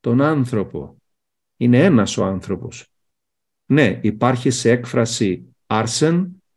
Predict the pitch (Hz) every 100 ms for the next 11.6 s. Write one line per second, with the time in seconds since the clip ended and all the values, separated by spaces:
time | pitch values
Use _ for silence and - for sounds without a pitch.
0 | _ - - 123 123 127 120 113 - -
1 | 104 113 160 185 - _ _ _ _ _
2 | - 117 117 127 127 139 147 123 117 113
3 | - 120 139 120 123 117 123 117 151 196
4 | 107 90 98 101 107 139 165 - _ _
5 | - - - 104 123 120 151 165 165 120
6 | 107 101 120 123 - - 120 139 143 143
7 | 147 135 160 131 98 - - - _ _
8 | _ _ _ _ _ _ _ _ _ _
9 | _ _ _ _ _ _ _ _ _ _
10 | _ _ - 117 - 123 123 127 127 120
11 | 160 165 - - -